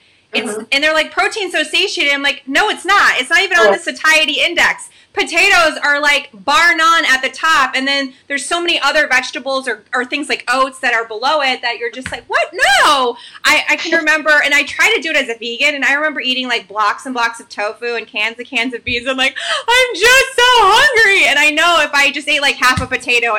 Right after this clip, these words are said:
Speaker 1: I would have, like, fixed myself. But I was like you. I was like, "I'm determined. I'm gonna lose
Speaker 2: Yep.
Speaker 1: this weight." No, that was not the
Speaker 2: Yep.
Speaker 1: way to do it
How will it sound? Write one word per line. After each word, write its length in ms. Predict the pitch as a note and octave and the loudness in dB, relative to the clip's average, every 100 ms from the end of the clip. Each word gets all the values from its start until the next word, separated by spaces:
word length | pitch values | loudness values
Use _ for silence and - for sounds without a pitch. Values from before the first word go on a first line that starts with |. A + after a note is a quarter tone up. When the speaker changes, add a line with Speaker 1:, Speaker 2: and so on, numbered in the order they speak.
| - | -2
Speaker 1:
I 120 | A#3 | -2
would 100 | A3+ | -2
have, 120 | A3+ - | -6 -6
like, 200 | G#3+ G#3+ | -6 -4
fixed 220 | C4+ C4 | -4 -4
myself. 340 | A#3+ A3+ G#3+ - | -6 -4 -4 0
But 80 | C4 | 0
I 80 | C#4 | 2
was 60 | |
like 160 | C#4 C4+ | -2 -2
you. 140 | F4 | 0
I 60 | B3 | 0
was 100 | A3+ | -2
like, 140 | C4 - - - | -4 -8 -14 -4
"I'm 160 | C4 B3+ | -2 -2
determined. 840 | - - B4 C5 B4 A#4+ A#4+ A#4+ - - - | -4 0 4 6 6 6 6 2 -4 -8 -4
I'm 100 | D#4 | 0
gonna 180 | E4+ E4 | 0 2
lose 100 | A4 | 4
Speaker 2:
Yep. 160 | A#4+ F4 | 6 4
Speaker 1:
this 120 | F#4 | 2
weight." 380 | F#4+ F#4+ D4+ C4 | 0 2 2 0
No, 200 | C#4+ C4+ | -2 -2
that 160 | B3+ | -4
was 120 | B3+ C4+ | -4 -8
not 140 | C4 | -8
the 60 | B3+ | -8
Speaker 2:
Yep. 60 | |
Speaker 1:
way 140 | B3 B3 | -8 -8
to 80 | |
do 180 | A#3 A#3+ | -10 -14
it 160 | A3 | -14